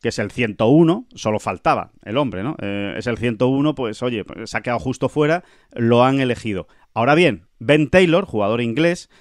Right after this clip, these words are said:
del P G A Tour, que el año pasado estaba en el Conferry Tour, ha fallado cuatro de los últimos cinco cortes. O sea, que tampoco es que esté en un gran momento.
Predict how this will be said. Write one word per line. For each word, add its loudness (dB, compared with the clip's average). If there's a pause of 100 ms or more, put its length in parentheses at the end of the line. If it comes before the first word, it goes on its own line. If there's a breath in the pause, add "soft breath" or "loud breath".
(120)
del -4
P 0
G -4
A -4
Tour, 0
que -6
el -4
año -4
pasado -6
estaba -6
en -8
el -12
Conferry -8
Tour, -6 (260 soft breath)
ha -6
fallado -2
cuatro 2
de 0
los 0
últimos -4
cinco -8
cortes. -6 (260)
O -20
sea, -18
que -20
tampoco -2
es -8
que -6
esté -4 (240 soft breath)
en -4
un 0
gran -2
momento. -10